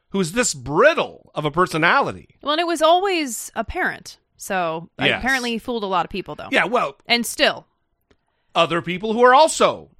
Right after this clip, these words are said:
Speaker 1: ill-equipped. Anyway, let's get to the call here.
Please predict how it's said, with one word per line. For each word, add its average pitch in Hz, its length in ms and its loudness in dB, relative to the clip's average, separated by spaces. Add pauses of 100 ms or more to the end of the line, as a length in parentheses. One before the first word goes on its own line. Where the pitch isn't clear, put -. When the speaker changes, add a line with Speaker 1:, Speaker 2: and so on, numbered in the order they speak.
(540)
Speaker 1:
ill-equipped. - 840 0 (1120)
Anyway, 277 280 4
let's 277 200 0
get 330 160 0
to 302 80 0
the 247 100 2
call 170 440 4
here. 120 480 -4